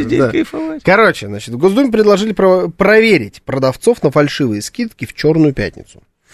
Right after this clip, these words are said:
Speaker 2: Обращение руководителям ФАС и Роспотребнадзора направили первый зампред Комитета Государственной Думы по контролю Дмитрий Гусев и представитель Комитета по защите конкуренции Ирина Филатова. Что они имеют в виду?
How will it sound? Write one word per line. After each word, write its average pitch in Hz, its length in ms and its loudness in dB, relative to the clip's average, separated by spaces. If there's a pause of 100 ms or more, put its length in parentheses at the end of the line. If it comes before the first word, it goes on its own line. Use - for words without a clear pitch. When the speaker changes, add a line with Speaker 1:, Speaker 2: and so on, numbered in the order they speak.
(420)
Speaker 2:
Обращение 196 760 2
руководителям 175 680 2
ФАС 170 300 2
и 175 40 0
Роспотребнадзора 170 800 -2
направили 185 380 2
первый 170 260 2
зампред 156 420 -2
Комитета 147 380 -4
Государственной 143 540 -2
Думы 127 200 -2
по 123 120 -8
контролю 135 580 0
Дмитрий 131 400 0
Гусев 202 400 -2
и 170 80 -4
представитель 147 520 -2
Комитета 127 420 -4
по 127 80 -10
защите 120 340 -8
конкуренции 165 680 -2
Ирина 123 420 0
Филатова. 110 720 -2 (840)
Что 208 240 2
они 170 260 4
имеют 156 240 2
в 131 60 -4
виду? 107 320 -4